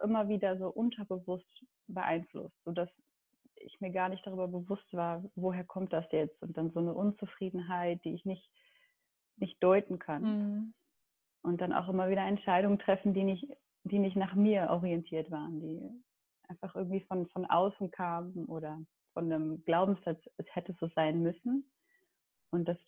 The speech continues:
Speaker 1: das größte Learning war wirklich zu sagen, wirklich Stopp zu sagen, und jetzt entscheide ich mich für mich.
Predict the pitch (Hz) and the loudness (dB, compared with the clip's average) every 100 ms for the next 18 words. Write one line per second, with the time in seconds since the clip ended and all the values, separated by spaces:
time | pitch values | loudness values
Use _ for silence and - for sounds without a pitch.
0 | _ - 175 - 196 208 208 180 190 202 | _ -8 -6 -2 0 0 0 2 2 0
1 | 185 180 190 196 196 180 - _ - 165 | -2 0 0 0 0 0 -4 _ -4 -2
2 | 170 165 156 - - _ _ _ _ _ | -2 -2 -4 -6 -12 _ _ _ _ _
3 | _ _ 190 202 185 - - - 202 - | _ _ -8 -6 -8 -10 -4 2 2 0
4 | - 190 170 170 185 185 - _ _ _ | -8 -4 -2 -2 -6 -8 -12 _ _ _
5 | _ 180 175 180 - 175 170 180 175 175 | _ -4 -2 -4 -4 -6 -2 2 2 2
6 | 175 - 180 180 - _ _ 185 175 175 | 0 0 0 0 -4 _ _ 4 4 2
7 | 170 156 - | 2 2 0